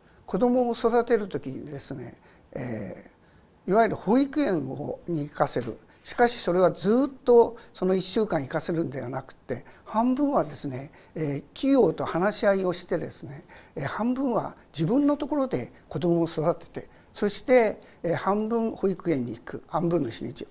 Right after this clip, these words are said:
そういうふうに今、えー、なっております。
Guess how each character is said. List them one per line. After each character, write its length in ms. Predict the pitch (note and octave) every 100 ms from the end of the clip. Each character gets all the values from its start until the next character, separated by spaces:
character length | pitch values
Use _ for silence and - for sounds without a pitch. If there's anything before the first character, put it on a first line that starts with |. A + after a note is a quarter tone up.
| - -
そ 180 | - C4+
う 40 | C#4
い 60 |
う 100 | C4+
ふ 200 | C4 C4+
う 60 | A3+
に 260 | D3 A2+ - -
今、 340 | F3+ D3+ A2+ - - -
え 220 | - B2
ー、 20 | C3
な 120 | E3+
っ 140 | E3+
て 80 | C#3
お 60 | B2+
り 80 |
ま 160 | B2+ B2
す。 180 | -